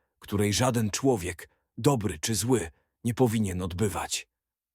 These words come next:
Bezimienny, również targany własnymi ułomnościami,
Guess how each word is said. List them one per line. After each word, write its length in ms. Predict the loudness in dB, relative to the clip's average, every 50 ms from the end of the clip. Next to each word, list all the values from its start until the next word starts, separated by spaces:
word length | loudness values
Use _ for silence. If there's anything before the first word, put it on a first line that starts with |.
| _ _ _ _ _ _ _ _ _ 0
Bezimienny, 800 | 2 2 2 2 4 4 6 6 6 6 6 6 6 6 6
również 380 | 6 4 2 2 0 0 -2 -2
targany 480 | -2 -2 -2 0 2 2 2 4 2
własnymi 560 | 2 2 2 0 0 2 2 4 4 4 4 4
ułomnościami, 880 | 4 4 6 6 6 4 2 2 0 0 0 2 2 4 2 0 0